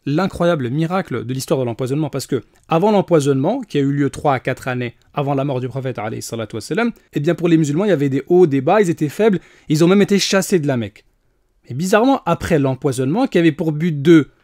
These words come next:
stopper la mission du prophète, alayhi salatu wassalam, de stopper l'islam et les musulmans,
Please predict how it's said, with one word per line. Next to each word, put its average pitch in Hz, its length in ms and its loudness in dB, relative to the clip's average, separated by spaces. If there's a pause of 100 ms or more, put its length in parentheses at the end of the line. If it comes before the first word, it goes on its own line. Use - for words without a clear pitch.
(160)
stopper 170 520 2
la 147 120 4
mission 143 340 0
du 135 100 -4
prophète, 131 360 -6
alayhi 120 240 -2
salatu 107 360 -6
wassalam, 214 280 -2
de 151 100 -2
stopper 160 380 0
l'islam 139 340 -2
et 120 60 -2
les 110 100 -4
musulmans, 170 460 -4